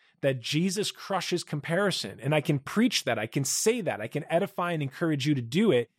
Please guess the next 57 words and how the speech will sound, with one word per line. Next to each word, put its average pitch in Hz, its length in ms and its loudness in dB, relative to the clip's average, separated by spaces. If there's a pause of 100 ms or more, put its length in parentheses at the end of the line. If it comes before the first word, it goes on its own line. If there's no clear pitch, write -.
(160)
I'm 139 140 0
also 208 280 2
doing 180 260 -2
the 165 60 -4
same 160 240 -4
for 139 160 -8
me. 190 300 -2 (220)
But 175 120 4
guess 214 280 0
what? 214 320 0 (100)
I 208 160 2
will 240 160 0
get 247 220 0
tested 240 400 -4
on 180 160 -2
that. 107 240 -8 (160)
And 190 120 -2
I 208 60 0
did. 196 440 0 (400)
I 190 60 0
will 208 100 2
get 226 200 -2
tested. 214 400 -2
I'm 147 100 0
gonna 196 220 -2
see - 320 -4
something. 135 580 -4 (260)
And 165 280 0
I'm 170 180 -2
tempted 214 480 -4
to 185 60 0
look 202 400 0
at, 165 200 0 (200)
"Wow, 160 520 0
look 170 200 0
at - 180 -4
that 175 260 -2
person. 131 380 -4
They're 135 140 -4
further 165 440 0
along." 147 420 0 (180)
Or, 151 120 2
"Look 180 300 2
at 175 220 -6
them. 143 340 -2
Look 151 260 -2
where 165 140 2
they 160 400 2
are 123 400 2
in 147 160 -6
the 139 80 -6
call 147 320 -2
of 135 100 -4
God 131 240 0
in 127 60 -4
their 127 140 -2
life." 127 260 2